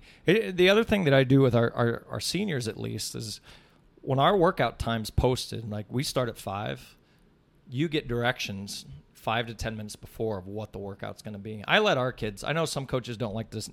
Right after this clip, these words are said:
show everything. I let our kids see exactly what's coming. And that allows us to progress through the workout. And I give 'em, I let 'em know why we're doing things as we're going through it.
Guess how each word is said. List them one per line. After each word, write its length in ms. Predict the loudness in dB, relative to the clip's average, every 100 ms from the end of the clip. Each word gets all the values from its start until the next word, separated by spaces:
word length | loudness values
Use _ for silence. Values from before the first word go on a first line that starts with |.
| -12
show 340 | -4 -2 0
everything. 480 | -2 -4 -4 -4 -6 -8 -20 -20 _
I 100 | 2
let 160 | 4 2
our 80 |
kids 280 | 0 -6 -8
see 180 | -6 -6
exactly 580 | -6 -10 -8 -8 -8 -10
what's 200 | -10 -12
coming. 320 | -14 -14 -14 -18 _ _ _ _ -10
And 140 | -4
that 140 | -2 0
allows 360 | 0 -2 -4
us 160 | -6 -8
to 80 | -12
progress 520 | -14 -12 -10 -10 -10
through 160 | -10 -10
the 100 | -8
workout. 560 | -8 -8 -8 -8 -8
And 100 | -6
I 60 | -6
give 220 | -4 -4
'em, 160 | -4 -6
I 60 |
let 200 | -6 -6
'em 100 | -4
know 160 | -4 -4
why 280 | -2 -4 -4
we're 160 | -6
doing 260 | -6 -6 -8
things 360 | -8 -8 -6
as 140 | -8 -10
we're 100 | -10
going 280 | -10 -10 -10
through 320 | -10 -6 -6
it. 100 | -6